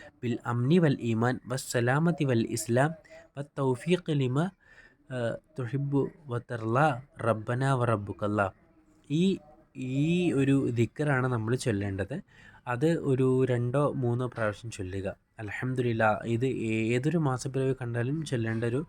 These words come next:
ഏ, ദിക്റാണ്. അപ്പോൾ അതാണ് ഒന്നാമതായിട്ട് ചെയ്യേണ്ടത്. പിന്നെ രണ്ടാമതായിട്ട് ചെയ്യേണ്ടതാണ് അൽഹംദുലില്ലാഹില്ലദി ദഹബ ബിജമാദിൽ ആഖിർ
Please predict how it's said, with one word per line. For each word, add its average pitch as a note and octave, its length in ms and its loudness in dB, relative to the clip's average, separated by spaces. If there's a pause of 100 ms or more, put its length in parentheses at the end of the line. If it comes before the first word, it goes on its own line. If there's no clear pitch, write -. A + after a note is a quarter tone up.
(380)
ഏ, G#2+ 640 0
ദിക്റാണ്. G#2+ 600 -2 (260)
അപ്പോൾ B2+ 280 0
അതാണ് C3+ 340 2
ഒന്നാമതായിട്ട് A#2+ 800 0
ചെയ്യേണ്ടത്. D3+ 800 -2 (1120)
പിന്നെ F3 220 6
രണ്ടാമതായിട്ട് D#3+ 760 6
ചെയ്യേണ്ടതാണ് B2 720 6 (560)
അൽഹംദുലില്ലാഹില്ലദി C3 1500 6 (260)
ദഹബ C#3+ 520 4 (120)
ബിജമാദിൽ A#2 800 2
ആഖിർ D#3+ 360 2